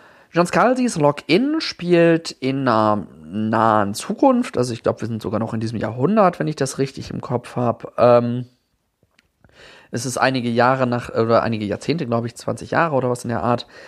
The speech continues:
äh, nachdem ein Virus sich sehr schnell auf der Welt ausgebreitet hat,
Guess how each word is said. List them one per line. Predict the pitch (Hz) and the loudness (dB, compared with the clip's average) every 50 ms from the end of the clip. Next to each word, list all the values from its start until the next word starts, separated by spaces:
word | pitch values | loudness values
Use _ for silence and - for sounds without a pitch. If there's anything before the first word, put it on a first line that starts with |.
| - - - | -18 0 2
äh, | 113 120 | 2 4
nachdem | 120 120 117 - - 123 127 127 127 | 4 2 0 -2 0 0 0 2 2
ein | 120 120 120 120 120 117 123 123 120 - - | 0 -2 -2 -2 -2 -4 -6 -8 -10 -12 -10
Virus | - 123 120 123 147 214 226 240 226 - - | -10 -8 -6 -2 -2 0 2 2 2 0 0
sich | 160 - - | -4 -8 -4
sehr | - 127 151 170 | -4 -4 -2 -2
schnell | - - - 127 131 170 240 254 | -4 -2 2 4 4 4 4 4
auf | 196 165 - | 2 2 2
der | - 143 135 | 2 2 4
Welt | 135 127 127 120 - - | 4 4 4 2 0 -4
ausgebreitet | 120 127 147 185 - - 247 214 - - 202 208 220 220 220 220 - - | -8 -8 -8 -8 -6 -6 -6 -4 0 2 4 4 4 2 0 -4 -6 -2
hat, | 220 214 214 - - - | -2 -2 -2 -4 -10 -20